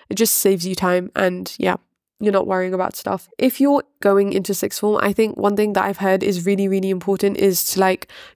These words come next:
do extracurriculars, especially I think if you're in year twelve where you kind of do have more time on your hands and you're not so stressed about exams. Do whatever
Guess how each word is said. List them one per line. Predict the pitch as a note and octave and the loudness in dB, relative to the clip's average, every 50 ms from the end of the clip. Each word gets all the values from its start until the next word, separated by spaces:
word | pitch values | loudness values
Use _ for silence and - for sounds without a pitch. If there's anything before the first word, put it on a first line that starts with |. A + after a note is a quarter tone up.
| _ _ | _ _
do | - A3 A3 A3+ A#3 A#3 - | 0 2 4 4 4 2 0
extracurriculars, | - G#3 G3+ - - - G3+ G3 - - G3 G3 G#3 - A3 G3+ G3+ G#3+ G#3 - | -2 -4 -4 -4 -2 -2 -2 -2 0 0 0 0 0 0 2 2 2 2 2 0
especially | - G#3+ - - B3+ C4 - - D4+ C4 | -2 -2 0 0 0 0 0 2 2 2
I | A#3+ A#3 | 2 2
think | - A#3+ A3 G#3+ | 0 -2 -2 -2
if | - G3+ - | -4 -2 0
you're | G#3+ G3+ G#3 | 0 0 0
in | - G#3 G3 | 0 0 2
year | G3+ G3 F#3+ | 2 0 0
twelve | - - - F#3 F#3 G3 F#3+ F#3+ | 0 -2 0 2 2 2 2 2
where | G3 G3 | 0 0
you | F#3+ F#3+ F3+ | 0 -2 -6
kind | - - - G3+ G3+ G3+ | -6 -2 0 0 0 0
of | G3+ G#3 - | -2 -4 -2
do | - G3+ G3+ G3+ | -2 0 0 0
have | F#3+ F#3+ F#3 F3+ F3+ F#3+ | 2 0 0 -2 -2 -2
more | F#3 G3 G3 | 0 0 0
time | F#3+ - - F3+ F#3 F#3+ | 0 0 -2 -2 0 0
on | G3 | 0
your | F#3+ F#3+ G3+ | 0 0 0
hands | F#3+ G3+ G3 G3 G3 | 2 2 0 2 0
and | G3+ F#3+ | 0 0
you're | F#3 F#3 | 0 0
not | F#3 G3 F#3+ - | 0 0 -2 -2
so | - - G3 | -4 -4 -4
stressed | G3 - - F#3+ G3 - - | -4 -2 0 -2 -2 0 0
about | F#3 F#3+ F#3+ F#3 | 0 0 0 0
exams. | F#3+ F3 - F#3+ G3 A3 A3+ A3+ - _ _ _ _ _ _ - | 0 0 0 0 0 0 -4 -8 -12 _ _ _ _ _ _ 2
Do | B3 C4 C4+ | 4 4 4
whatever | A#3+ A3+ A3 G#3+ G3+ F#3+ F#3 E3+ F3+ - - | 4 4 2 4 4 2 2 0 -2 -4 -6